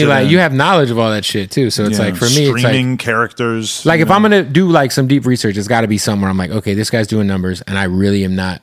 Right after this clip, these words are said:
Speaker 2: fully aware of what's, what he's, like, outs-, you know,
Speaker 1: There's
Speaker 2: outside
Speaker 1: a big
Speaker 2: of the
Speaker 1: part of me
Speaker 2: surface
Speaker 1: that
Speaker 2: level
Speaker 1: just likes
Speaker 2: shit."
Speaker 1: putting the puzzle together and just kinda, like, figuring out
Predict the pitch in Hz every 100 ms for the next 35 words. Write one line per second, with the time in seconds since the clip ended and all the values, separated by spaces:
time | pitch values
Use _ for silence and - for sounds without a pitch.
0 | _ - - 98 92 87 87 - _ 92
1 | 87 92 92 87 90 87 - - - 92
2 | 98 90 - - 95 87 - 110 - -
3 | 131 90 107 156 120 151 104 139 160 147
4 | 110 - 123 123 95 107 127 110 - 110
5 | 95 87 95 95 90 90 87 90 - 110
6 | 92 90 85 85 - - 104 92 90 90
7 | 90 87